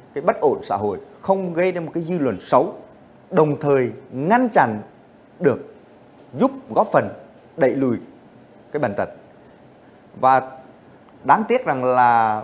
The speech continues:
một số cá nhân, một số ít cá nhân, họ đã lợi dụng cái tình trạng này, họ đưa những cái thông tin không chính xác và nó làm ảnh hưởng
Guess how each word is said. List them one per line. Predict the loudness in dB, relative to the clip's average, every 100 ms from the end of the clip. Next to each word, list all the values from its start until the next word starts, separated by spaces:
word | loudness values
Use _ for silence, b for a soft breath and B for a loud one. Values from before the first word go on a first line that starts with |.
| -6
một | -2 0
số | 0 4
cá | 4
nhân, | 4 -2 -4 -18 -20 -20 -20 -20 -20 -20 -20 -10
một | -8
số | -4
ít | -4 -2
cá | 0
nhân, | 0 -2 -6 B B B
họ | 0 2
đã | 4
lợi | 2 0 0
dụng | -2 -4
cái |
tình | -6 -4
trạng | -2 -4 -4
này, | -6
họ | -6
đưa | 0 2
những | 2 -2
cái | -8
thông | -10
tin | -8 -8 -8 -14 -20 -20 -20
không | -8 -6
chính | -6 -10
xác | -10 -10 -16 -20 -20 -20 -8
và | -4
nó | -2 0 0
làm | 0 0 0
ảnh | -8
hưởng | -8 -10